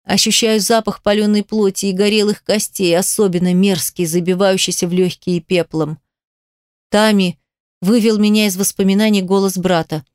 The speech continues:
Я ошарашенно уставилась на наши сцепленные полыхающие руки. «Я с тобой»,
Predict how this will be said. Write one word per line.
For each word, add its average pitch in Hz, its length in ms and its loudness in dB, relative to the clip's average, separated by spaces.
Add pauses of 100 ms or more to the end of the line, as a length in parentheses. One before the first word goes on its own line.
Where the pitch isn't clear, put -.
(500)
Я 190 180 0
ошарашенно 208 600 0
уставилась 196 640 -2
на 190 120 0
наши 196 280 0
сцепленные 185 580 -2
полыхающие 208 800 0
руки. 208 400 -4 (500)
«Я 185 180 0
с - 100 -2
тобой», 170 440 -2